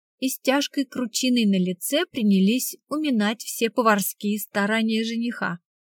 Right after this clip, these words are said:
Обиднее всего, что ни один из них даже не заметил, сколько фантазии приложил Акакий, дабы сделать из обычной еды праздничный ужин.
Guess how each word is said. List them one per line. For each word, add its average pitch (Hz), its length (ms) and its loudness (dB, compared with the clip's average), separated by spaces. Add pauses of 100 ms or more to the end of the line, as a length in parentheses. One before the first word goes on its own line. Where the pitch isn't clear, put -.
(140)
Обиднее 220 580 2
всего, 220 420 -4
что 202 260 -4
ни 240 200 2
один 247 420 4
из 220 220 0
них 240 280 2
даже 240 320 2
не 226 180 0
заметил, 208 760 0 (300)
сколько 180 420 -4
фантазии 233 640 2
приложил 226 640 2
Акакий, 208 640 0
дабы 208 300 4
сделать 214 480 4
из 190 140 -2
обычной 214 540 2
еды 208 460 2 (380)
праздничный 190 800 2
ужин. 196 520 -2